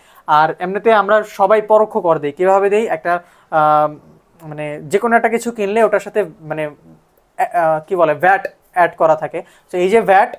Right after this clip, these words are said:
ভ্যাটটা হচ্ছে পরোক্ষ কর, হ্যাঁ। তো আমি তো ডাইরেক্ট কর দিচ্ছি না, কিন্তু এই যে একটা পণ্যের দাম, এটার সাথে হচ্ছে আমাকে একটা অ্যাড, আহ, সরি, ভ্যাট নিয়ে নেওয়া, নেওয়া হচ্ছে, এটা হচ্ছে পরোক্ষ কর। সর্বশেষটা কি? এই যে এখান থেকে কিন্তু সৃজনশীল আসবে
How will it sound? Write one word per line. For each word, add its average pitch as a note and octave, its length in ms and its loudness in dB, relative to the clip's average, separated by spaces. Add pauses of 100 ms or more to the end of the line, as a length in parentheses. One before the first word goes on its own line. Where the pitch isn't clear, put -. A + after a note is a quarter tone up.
(120)
ভ্যাটটা E3 340 0
হচ্ছে A3 360 -8 (120)
পরোক্ষ B3 360 2
কর, D#3+ 200 -6 (140)
হ্যাঁ। B3 160 -8 (340)
তো E3+ 60 0
আমি F3 180 0
তো G3+ 160 -4
ডাইরেক্ট F#3+ 360 0
কর A3 140 4
দিচ্ছি F3+ 260 -6
না, D3 100 -4
কিন্তু D3 180 -6
এই E3 80 0
যে F3+ 380 0
একটা E3+ 320 -2
পণ্যের G3 320 0
দাম, G3+ 240 0
এটার E3+ 140 -4
সাথে E3+ 200 -12
হচ্ছে D#3+ 200 -10
আমাকে E3 220 -8
একটা D#3 220 -6
অ্যাড, E3 400 -2
আহ, C#3+ 220 -10 (220)
সরি, D3+ 160 -6
ভ্যাট E3 260 0
নিয়ে F3+ 140 -6
নেওয়া, D#3+ 380 -4
নেওয়া D#3+ 300 -2
হচ্ছে, D#3+ 200 -8
এটা E3+ 100 -8
হচ্ছে E3 180 -12
পরোক্ষ G#3+ 440 -2
কর। C#3 160 -8 (720)
সর্বশেষটা A#3 520 0
কি? C4+ 100 -6
এই A#3 180 0
যে A#3 120 4
এখান A3+ 200 0
থেকে B3 160 2
কিন্তু B3 160 -4
সৃজনশীল A#3 400 -4
আসবে E3 300 -4